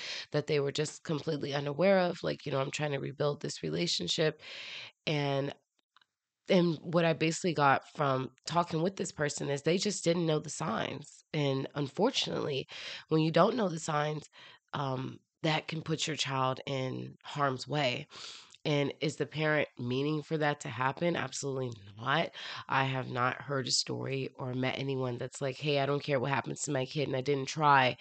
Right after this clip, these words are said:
to make sure." I think that when you don't know the signs and a predator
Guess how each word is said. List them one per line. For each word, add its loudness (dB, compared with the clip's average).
to 0
make 4
sure." 4
I -4
think -2
that 0
when 0
you 4
don't 4
know 2
the -8
signs 2
and 0
a 0
predator 0